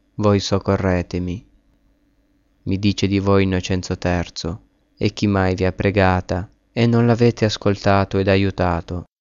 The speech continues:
Chi mai si è perduto, che a voi sia ricorso?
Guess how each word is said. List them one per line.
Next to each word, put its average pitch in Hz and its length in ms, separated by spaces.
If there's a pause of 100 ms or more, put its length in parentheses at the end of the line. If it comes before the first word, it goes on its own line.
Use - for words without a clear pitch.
(220)
Chi - 140
mai 95 300
si - 120
è 95 60
perduto, 95 880
che - 160
a 98 60
voi 104 220
sia 98 200
ricorso? 90 760